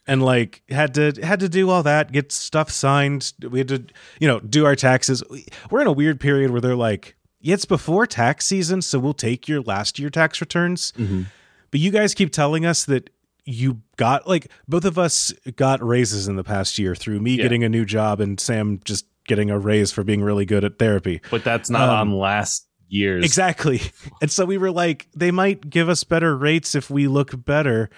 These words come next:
Speaker 1: even though we already look good enough on paper. So we can try to, like, force the taxes through to do this, but then we need to get it done by X date." So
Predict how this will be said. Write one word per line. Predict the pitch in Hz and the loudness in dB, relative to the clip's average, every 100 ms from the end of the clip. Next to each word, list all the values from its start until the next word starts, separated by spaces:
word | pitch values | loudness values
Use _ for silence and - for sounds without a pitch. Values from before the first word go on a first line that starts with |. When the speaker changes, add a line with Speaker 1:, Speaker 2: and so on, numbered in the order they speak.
| - - _ | -20 -20 _
Speaker 1:
even | - 139 160 | -2 0 2
though | 156 | 2
we | 147 139 | 2 2
already | 135 143 143 | 2 2 2
look | 123 131 - | 0 0 0
good | 139 131 | 0 0
enough | 123 120 - | 2 0 0
on | 113 107 | -4 -2
paper. | 135 139 123 104 101 _ _ _ - | 0 0 0 -2 -4 _ _ _ -12
So | - 139 | -2 0
we | 127 127 | 2 0
can | - 127 117 | 0 -2 0
try | 143 147 | 2 2
to, | 147 | 4
like, | 139 123 - - _ | 2 2 0 -12 _
force | - - - 127 139 - | -20 -10 -2 0 0 0
the | 139 | -2
taxes | - 123 127 - 135 - | 0 0 0 -2 -4 -4
through | - 131 127 | -4 -2 -2
to | 110 | -2
do | 123 117 | -2 -2
this, | 107 143 139 - 120 | 0 0 0 -2 -6
but | - 117 | -4 0
then | 120 | 2
we | |
need | 123 127 | 2 0
to | 120 | 0
get | 120 | -2
it | 113 | 0
done | 127 131 120 | 0 2 2
by | 113 | 2
X | 117 143 - | 2 0 -2
date." | - 139 131 - | 0 2 2 0
So | - 120 101 | -2 -2 -4